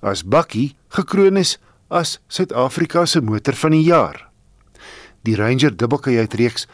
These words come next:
begin by vyfhonderdtien duisend sewe honderd rand vir die basismodel, gevolg deur modelle met die X L afwerking. Ek het kans gehad om 'n X L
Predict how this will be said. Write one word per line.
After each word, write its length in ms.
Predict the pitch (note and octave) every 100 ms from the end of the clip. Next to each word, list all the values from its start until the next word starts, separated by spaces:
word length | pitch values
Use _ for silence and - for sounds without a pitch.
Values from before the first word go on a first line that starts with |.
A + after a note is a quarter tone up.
| - _
begin 380 | - - B2+ A#2+
by 220 | A2 A2+ G#2+ _
vyfhonderdtien 840 | - E3 D#3 D3 C#3 B2 A#2 F#3 F3
duisend 320 | B2+ A2+ B2+
sewe 320 | - G3+ F3 C#3
honderd 260 | A2 F#2+ -
rand 240 | F#2 - _ - - _
vir 160 | -
die 120 | A#2 G2+
basismodel, 800 | A2 C3 D3+ C3 G#2+ F2+ E2 D#2+ _ _ - - _
gevolg 580 | - B2+ D#3+ F3+ E3 - _ -
deur 380 | A2+ A2+ G#2+ - _ _ _
modelle 440 | A#2 G2+ A2 C3
met 180 | B2 A2+
die 240 | C#3 E3+
X 160 | D#3 - - G3
L 160 | G3
afwerking. 600 | - G2+ F#2 F#2+ - - - - _ _ _ _
Ek 160 | C#3+ D3+
het 80 | -
kans 320 | D3+ C#3 -
gehad 300 | C#3 B2+ - - - _
om 200 | A#2+ A#2
'n 100 | A#2+
X 260 | D3+ - D3+
L 220 | C3+